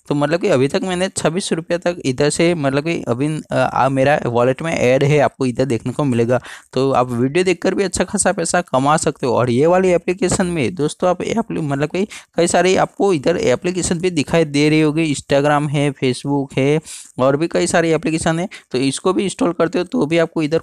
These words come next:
कॉइन मिलेगा और कॉइन का ही पैसा बनता है दोस्तों, ये वाली एप्लीकेशन है। और अपने फ्रेंड को इनवाइट करके भी आप अच्छा खासा पैसा कमा सकते हो, अपने आप करते हो। और जो भी आपका फ्रेंड है वो एप्लीकेशन डाउनलोड करेगा या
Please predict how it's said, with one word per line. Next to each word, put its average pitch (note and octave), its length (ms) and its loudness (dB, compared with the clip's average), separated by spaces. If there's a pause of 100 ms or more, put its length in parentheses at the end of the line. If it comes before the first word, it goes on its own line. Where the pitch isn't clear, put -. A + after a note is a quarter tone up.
कॉइन C#3 320 0
मिलेगा A2 340 0
और A#2 340 -2
कॉइन C#3 280 0
का D#3+ 160 0
ही F3+ 200 2
पैसा D3+ 320 0
बनता B2+ 320 0
है B2 60 2
दोस्तों, B2+ 280 0
ये A#2+ 140 4
वाली A2+ 240 4
एप्लीकेशन A2+ 440 -2
है। - 160 -4
और C#3+ 200 2
अपने F#3 280 0
फ्रेंड E3 280 -2
को D#3+ 280 -4
इनवाइट B2+ 440 0
करके F3+ 280 -2
भी F#3 140 2
आप F#3 160 -2
अच्छा E3 220 0
खासा - 280 -2
पैसा E3 260 -2
कमा C3+ 400 -2
सकते - 300 -6
हो, A2 120 -2 (340)
अपने - 400 -2
आप D3+ 220 2
करते D#3 260 0
हो। E3 160 -2 (300)
और D3+ 220 0
जो B2+ 300 0
भी G3 140 -2
आपका - 280 -2
फ्रेंड D#3+ 400 0
है F#3+ 60 2
वो D#3+ 220 0
एप्लीकेशन D#3+ 580 -2
डाउनलोड D3+ 360 0
करेगा C#3+ 260 0
या C#3 220 4